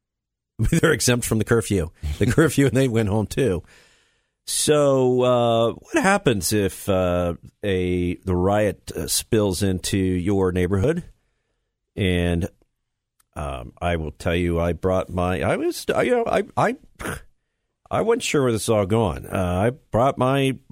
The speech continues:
I brought my weapons in. I brought 'em in the house. I, and, uh, with kids at home, I, I've got, uh, non-lethal force mainly. Uh, probably shouldn't say this <laughs> on the air, but I mean, you know, uh,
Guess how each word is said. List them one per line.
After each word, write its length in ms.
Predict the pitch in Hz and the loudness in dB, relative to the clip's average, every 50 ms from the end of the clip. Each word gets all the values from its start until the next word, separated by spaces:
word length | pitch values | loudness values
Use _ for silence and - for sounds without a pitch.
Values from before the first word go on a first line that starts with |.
| - - - | -12 -6 -4
I 100 | 90 110 | -2 -2
brought 300 | 127 - 135 143 151 - - | -2 -2 -2 -2 -2 -2 -4
my 120 | 131 147 | -4 -2
weapons 380 | 143 135 151 - - 120 113 127 | 0 -2 -2 -2 -4 -4 -2 0
in. 260 | 139 151 110 87 - | 0 0 -2 -4 -8
I 80 | - 98 | -14 -6
brought 220 | - 107 107 110 | -2 -2 0 0
'em 80 | 117 117 | 0 0
in 100 | 117 123 | -2 -2
the 80 | 120 117 | -2 -2
house. 420 | 120 110 120 127 135 143 - - | -2 -2 -2 -2 -4 -4 -4 -4
I, 140 | 80 82 - - - | -4 -4 -4 -6 -8
and, 380 | - 82 80 80 82 80 82 85 | -4 -2 -2 -2 -2 -2 -2 -2
uh, 220 | 80 80 80 80 82 | -2 -2 -2 -2 -4
with 200 | - 80 82 - | -4 -8 -8 -6
kids 260 | - - 113 117 117 | -4 -4 -4 -2 -2
at 80 | - 92 | -4 -2
home, 440 | 98 107 110 117 127 139 139 139 - - | -2 0 0 0 0 -2 -2 -4 -6 -6
I, 160 | 82 78 78 - - | -6 -6 -6 -6 -6
I've 240 | 87 80 80 78 | -4 -4 -6 -4
got, 300 | - 87 82 80 - - | -4 -4 -4 -4 -4 -4
uh, 100 | 82 80 | -4 -2
non-lethal 540 | 80 85 85 95 95 95 101 104 - - 98 | -2 -2 -2 -2 -2 -2 -4 -4 -6 -8 -10
force 420 | 98 - - 107 107 110 107 - - | -8 -6 -4 -2 -2 -2 -2 -4 -4
mainly. 520 | 110 113 113 117 117 123 131 131 131 - _ _ _ _ _ _ _ _ _ _ _ _ | -4 -2 -2 -2 -2 -2 -2 -4 -4 -8 _ _ _ _ _ _ _ _ _ _ _ _
Uh, 380 | - 80 78 78 78 78 76 76 73 - | -8 -6 -4 -4 -4 -4 -6 -8 -10 -8
probably 180 | _ 87 85 80 | _ -4 -4 -2
shouldn't 280 | - - 95 82 80 | -4 -4 -4 -4 -4
say 180 | - - 98 92 | -2 -2 0 0
this 220 | 95 90 - - | -2 -2 -2 -2
<laughs> 0 | |
on 100 | 143 117 | 0 0
the 140 | 104 95 92 | 0 0 0
air, 140 | 98 117 - | 0 -2 -2
but 180 | 196 - 104 | -2 0 0
I 60 | 107 101 | 0 0
mean, 300 | 101 101 101 98 98 - _ _ _ _ _ - | 0 0 0 -2 -4 -6 _ _ _ _ _ -6
you 80 | - | -2
know, 300 | 113 107 110 117 117 - - | -2 0 0 0 -2 -2 -2
uh, 240 | 113 107 101 104 101 | 0 0 0 0 -2